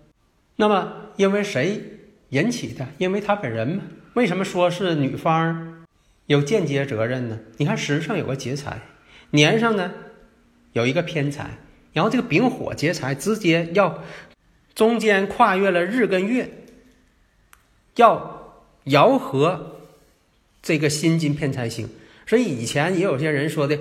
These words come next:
这个隔着两柱了就合不去了，不对，他合不去了，他家亲人要去合去，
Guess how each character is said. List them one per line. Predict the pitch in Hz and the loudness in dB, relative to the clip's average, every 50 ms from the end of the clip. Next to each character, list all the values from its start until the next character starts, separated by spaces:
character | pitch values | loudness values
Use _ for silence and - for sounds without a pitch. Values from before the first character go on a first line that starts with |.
| - - - - | -6 -10 -6 -2
这 | - 196 | 0 0
个 | 165 156 | 0 0
隔 | 147 156 143 143 170 | -2 0 0 0 2
着 | 202 214 196 | 2 2 2
两 | 156 127 - 107 127 | 0 -2 -4 -6 -4
柱 | 120 208 240 208 156 | -2 0 0 2 2
了 | 135 117 113 | 0 0 0
就 | - 175 | 0 -2
合 | - - 139 175 208 | -2 0 0 0 0
不 | 175 | 0
去 | 135 - - 147 120 | -2 -2 -2 -2 -2
了， | 107 - - - - - - _ | -4 -6 -8 -12 -18 -20 -14 _
不 | - 135 156 | -2 -2 0
对， | 165 208 180 - - - - - - - - - _ _ _ _ | 2 2 0 0 -4 -12 -16 -18 -20 -20 -20 -20 _ _ _ _
他 | - - 208 208 | 0 4 4 4
合 | 196 - - 147 135 | 4 4 0 -2 0
不 | 147 156 | -2 -2
去 | 151 170 165 | -2 -2 0
了， | 131 110 - - - - - - - - - | 0 -2 -4 -6 -10 -16 -20 -20 -20 -20 -8
他 | - - 190 | -4 -4 -2
家 | 190 180 165 165 | 0 0 0 0
亲 | 165 - 202 196 | -2 -2 -2 0
人 | 185 151 123 127 | 0 0 0 0
要 | 123 113 | 0 -2
去 | 110 - 117 | -2 -4 -6
合 | 95 - - 123 - | -8 -8 -10 -12 -14
去， | 131 - | -14 -16